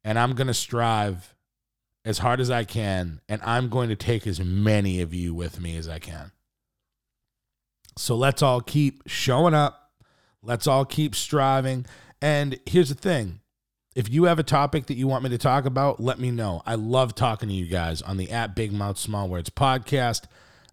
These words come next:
If you have subscribed to the podcast, I will happily go over anything that you, you wanna know. If you have not subscribed yet, any, anything that you're listening on right now, whether it's Spotify, Apple Mu-, anything,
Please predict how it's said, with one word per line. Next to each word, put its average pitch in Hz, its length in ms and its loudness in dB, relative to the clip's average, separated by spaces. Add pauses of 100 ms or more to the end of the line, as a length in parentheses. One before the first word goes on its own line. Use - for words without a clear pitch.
(100)
If 131 180 2
you 151 160 4
have 139 140 4
subscribed 139 800 0
to 160 80 0
the 143 80 -2
podcast, 147 600 2
I 131 60 2
will 110 140 0
happily 135 500 2
go 123 220 0
over 117 340 -2
anything 127 560 -2
that 117 120 -4
you, 110 460 -4
you 107 200 -18
wanna 104 260 -4
know. 98 400 -2 (420)
If 120 160 0
you 123 120 2
have 107 200 2
not 151 300 2
subscribed 143 580 0
yet, 92 260 -4 (420)
any, 160 480 0
anything 156 460 2
that 135 100 -2
you're 139 100 2
listening 143 380 0
on 139 120 2
right 139 160 0
now, 135 220 0
whether 98 220 -2
it's - 180 -6
Spotify, 131 840 0
Apple 120 260 -6
Mu-, 120 180 -6
anything, 123 560 -2